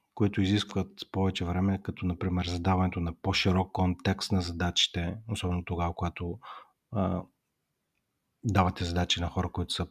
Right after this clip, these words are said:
по-отскоро в компанията, м, хора, които не виждат подводните камъни, които ви-, вие виждате.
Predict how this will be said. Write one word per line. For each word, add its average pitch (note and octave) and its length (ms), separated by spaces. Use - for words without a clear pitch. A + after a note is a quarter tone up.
по-отскоро F2 500
в - 80
компанията, E2+ 920
м, G2 380
хора, F#2 240
които F#2 280
не F2+ 100
виждат F#2 320
подводните F2+ 500
камъни, E2+ 380
които - 240
ви-, F2+ 280
вие E2+ 260
виждате. E2+ 540